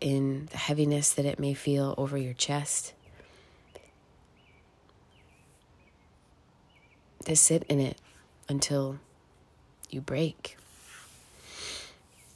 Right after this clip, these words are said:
That's what I'm going to do today between, or maybe after my calls.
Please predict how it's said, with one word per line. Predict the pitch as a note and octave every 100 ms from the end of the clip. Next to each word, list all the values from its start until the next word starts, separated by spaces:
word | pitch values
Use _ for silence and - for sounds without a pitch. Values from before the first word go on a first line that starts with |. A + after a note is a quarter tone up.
| -
That's | D#3+ D#3 -
what |
I'm | E3 D#3+ F3
going | D#3+ D3+
to | D3
do | C#3
today | C#3 C#3 C#3 D#3 D#3+ D#3
between, | C#3 - C#3+ C#3+ D3 D3 - - _ _ _ - _ - -
or | D#3
maybe | C#3+ C#3+
after | C3+ C#3 -
my | D3+ C3
calls. | - C#3+ D3+ D#3 - -